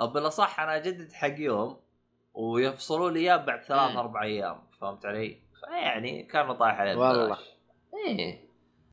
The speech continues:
Speaker 2: حلو.
Speaker 1: واليوم بأحد عشر ريال. يعني وناسة يعني. بس برضو يعني ما
Speaker 2: <laughs>
Speaker 1: عندي ال-
Speaker 2: بس هو نت الجوال، آه، عشانه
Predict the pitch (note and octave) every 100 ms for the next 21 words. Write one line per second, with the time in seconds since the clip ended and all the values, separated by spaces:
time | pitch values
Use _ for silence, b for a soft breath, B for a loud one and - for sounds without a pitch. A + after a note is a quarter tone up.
0 | _ _ _ _ _ - A#3+ G3 F3+ D#3+
1 | D3 - C3+ A#2+ B2+ A2 F#2+ F2+ G2 G#2
2 | - _ _ _ _ _ _ - A4 D#4
3 | E3 D#3 C#3 G#2+ D#2 - - - - _
4 | _ _ _ _ _ - F3 G#3+ C4+ F#3+
5 | A#2 G2 F2+ G#2 B2+ E3 D#3 C#3 B2 A2
6 | G2 E2+ D2+ D3 - A3 F3+ D3+ F3+ -
7 | D#3+ C#3 D#3 F3 D#3 B2+ A#2+ A2+ A2 G#2+
8 | G#2+ A2 A2+ - - G1+ G1+ - A#2 D3+
9 | C#3 B2+ A#2+ A#2